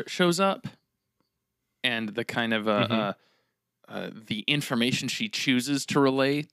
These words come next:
Speaker 1: to certain people,
Speaker 2: Mm-hmm.
Speaker 1: it, it kind of, it breaks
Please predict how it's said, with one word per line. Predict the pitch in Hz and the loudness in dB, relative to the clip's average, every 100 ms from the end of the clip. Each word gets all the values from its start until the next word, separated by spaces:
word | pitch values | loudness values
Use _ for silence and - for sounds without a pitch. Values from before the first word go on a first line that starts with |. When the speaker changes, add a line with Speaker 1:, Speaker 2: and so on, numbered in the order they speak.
| - | -2
Speaker 1:
to | - 123 127 | 4 8 8
certain | 120 - 139 - 123 | 4 2 0 2 -2
people, | - 120 - 156 180 - _ _ _ _ _ _ _ _ _ _ _ | 0 0 2 0 0 -6 _ _ _ _ _ _ _ _ _ _ _
Speaker 2:
Mm-hmm. | 120 117 120 151 _ - | -2 -2 -2 -6 _ -2
Speaker 1:
it, | 139 - _ _ _ - | -2 -2 _ _ _ -6
it | 127 - | -6 -4
kind | 175 160 | 0 2
of, | 185 165 127 _ _ _ _ _ _ _ _ _ _ _ _ _ | 2 2 -2 _ _ _ _ _ _ _ _ _ _ _ _ _
it | - 131 117 | -12 -12 -4
breaks | 127 143 190 - - - | 4 4 4 -2 -6 -8